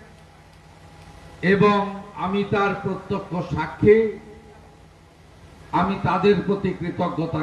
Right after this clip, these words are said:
জ্ঞাপন করি। আমাদের গোটা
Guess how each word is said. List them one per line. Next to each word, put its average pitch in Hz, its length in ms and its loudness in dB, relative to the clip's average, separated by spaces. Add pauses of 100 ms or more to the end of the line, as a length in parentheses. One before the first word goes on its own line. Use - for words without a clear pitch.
জ্ঞাপন 113 300 -4 (160)
করি। 85 220 -8 (1800)
আমাদের 240 460 2 (140)
গোটা 214 240 4